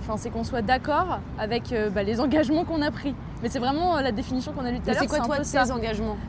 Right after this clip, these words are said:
Speaker 1: Bah, les en-, les engagements, par exemple, euh, enfin, euh, dans mon cas, je suis en couple libre. Donc, mes engagements, ça va être que, euh, on a le droit d'avoir des aventures d'un soir. Euh,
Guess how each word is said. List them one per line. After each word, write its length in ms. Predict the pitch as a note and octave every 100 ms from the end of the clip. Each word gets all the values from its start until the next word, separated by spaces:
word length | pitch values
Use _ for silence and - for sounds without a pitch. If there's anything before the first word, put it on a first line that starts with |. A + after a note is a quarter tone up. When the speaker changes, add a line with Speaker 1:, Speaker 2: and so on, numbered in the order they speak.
| -
Speaker 1:
Bah, 120 | A#3+ A#3+
les 200 | C4 B3+
en-, 100 | A#3+
les 220 | B3 B3 A#3+
engagements, 400 | B3 B3 C4 D#4+
par 140 | B3
exemple, 400 | A3+ A3+ C#4+ B3
euh, 300 | A3 G#3 G3+
enfin, 300 | G3+ G#3 G3+
euh, 160 | F#3+ F#3+ G3 - - - - - - G#3+
dans 100 | A#3
mon 160 | B3
cas, 200 | D4 D4+
je 60 | D4
suis 240 | - A#3+
en 340 | G#3 G3+ G3 G3+
couple 240 | A#3 B3+
libre. 320 | A3+ E4+ A#3 - - - - - - - - - -
Donc, 140 | A#3+ - - - -
mes 180 | A#3 A#3+
engagements, 440 | B3+ B3 A#3 D4
ça 160 | - A#3+
va 100 | A3+
être 160 | B3+ -
que, 240 | B3 A#3+ A#3 - - -
euh, 180 | G#3+ G#3 -
on 160 | C4
a 120 | C4 B3+
le 60 |
droit 300 | B3+ C#4+ D4+ D4+ - - -
d'avoir 280 | G3+ A3 A3+
des 160 | A#3 A3
aventures 420 | A3+ A#3 - A#3
d'un 120 | A#3+
soir. 220 | - C#4+ F#4 - - - - - - - - - - - -
Euh, 480 | A3 A3 G#3+ A3